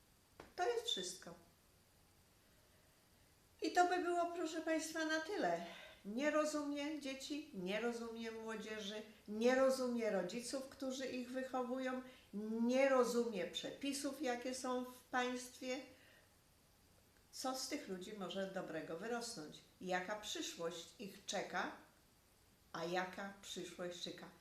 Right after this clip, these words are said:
ich dzieci? Bo przecież oni będą jeszcze gorsi, bo są wychowani już bez jakich-, jakichkolwiek nakazów, zakazów. No więc ich dzieci będą zupełnie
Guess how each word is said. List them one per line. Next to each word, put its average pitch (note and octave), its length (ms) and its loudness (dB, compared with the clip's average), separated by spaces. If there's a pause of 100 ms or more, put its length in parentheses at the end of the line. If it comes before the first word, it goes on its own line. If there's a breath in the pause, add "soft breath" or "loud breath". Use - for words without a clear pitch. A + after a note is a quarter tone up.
(140)
ich A4+ 320 2
dzieci? F3+ 480 -2 (220 loud breath)
Bo B3 100 4
przecież A#3 600 -2
oni A3+ 320 0
będą G#3 420 -2
jeszcze D4+ 420 -4
gorsi, F#3+ 560 -2 (200 loud breath)
bo A#3 200 4
są G#3+ 220 0
wychowani G3+ 640 2
już F3+ 240 -4
bez G3 420 2
jakich-, - 640 -4
jakichkolwiek F#3+ 880 -2
nakazów, F3+ 720 -2
zakazów. F3 720 -4 (420 loud breath)
No C4+ 180 8
więc B3+ 300 0
ich F#3+ 220 -2
dzieci G3+ 360 -2
będą C4 400 0
zupełnie F4+ 540 0